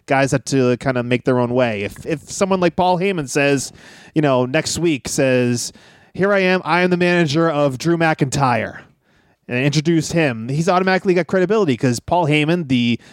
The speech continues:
you know, the guy behind Brock Lesnar, endorsed him, and that's something that would give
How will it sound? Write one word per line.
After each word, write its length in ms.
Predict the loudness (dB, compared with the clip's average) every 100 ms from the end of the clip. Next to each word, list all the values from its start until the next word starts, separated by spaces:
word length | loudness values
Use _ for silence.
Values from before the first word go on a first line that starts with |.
| -4
you 80 | -2
know, 40 |
the 120 | -2
guy 200 | 0 0
behind 720 | 2 0 2 2 0 -2 -6 -2
Brock 220 | -2 0
Lesnar, 480 | 0 0 0 0 -2 -12 _
endorsed 400 | -2 0 0 0
him, 240 | -4 -4 -8
and 100 | -4
that's 160 | -2 0
something 360 | -2 -2 0
that 200 | 0 0
would 140 | -2 0
give 520 | 0 2 -2 -8